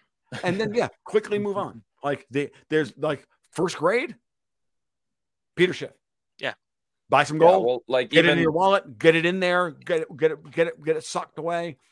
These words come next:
Speaker 1: Build your personal savings. Build real personal savings in your own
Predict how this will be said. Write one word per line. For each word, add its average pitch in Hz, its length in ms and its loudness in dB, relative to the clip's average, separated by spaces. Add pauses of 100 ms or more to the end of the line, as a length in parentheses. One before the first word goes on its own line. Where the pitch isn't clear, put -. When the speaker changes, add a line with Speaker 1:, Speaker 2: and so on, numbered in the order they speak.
(520)
Speaker 1:
Build 160 260 4
your 160 100 -6
personal 151 320 -8
savings. 135 440 -8 (120)
Build 131 300 -2
real 165 240 0
personal 151 340 -10
savings 143 400 -6
in 127 80 -8
your 127 180 -4
own 139 240 -4